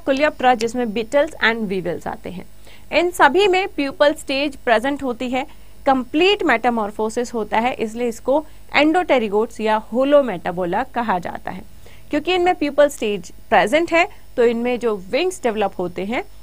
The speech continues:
वो inside the pupal stage develop होते हैं। ठीक है,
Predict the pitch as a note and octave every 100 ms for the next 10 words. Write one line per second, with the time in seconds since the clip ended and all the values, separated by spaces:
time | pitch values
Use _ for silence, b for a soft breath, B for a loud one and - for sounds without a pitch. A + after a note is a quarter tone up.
0 | - G#3+ B3+ - A3 G#3 C4+ B3+ B3 C4+
1 | B3 F#3 F#3 E3+ - A3+ C4+ - G3 E3
2 | G#3+ - - G3 F3 F3 F3 - - -
3 | B3 C#4+